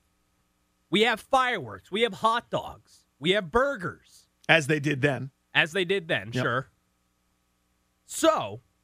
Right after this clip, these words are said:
Speaker 1: for when the Louisiana Purchase was bought by the United States of America, they celebrated with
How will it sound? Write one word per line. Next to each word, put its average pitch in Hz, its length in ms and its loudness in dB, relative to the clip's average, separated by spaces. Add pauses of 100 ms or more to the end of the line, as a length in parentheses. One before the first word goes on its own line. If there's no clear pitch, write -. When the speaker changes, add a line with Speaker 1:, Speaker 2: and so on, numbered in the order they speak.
(840)
Speaker 1:
for 196 120 4
when 247 180 2
the 233 80 2
Louisiana 285 1160 0
Purchase - 680 -4 (1200)
was 196 160 2
bought 247 340 0
by 220 220 2
the 156 100 -10
United 180 460 -2
States 208 280 -2
of 156 80 -6
America, 170 500 0
they 202 180 -2
celebrated 147 840 -2 (240)
with 226 340 0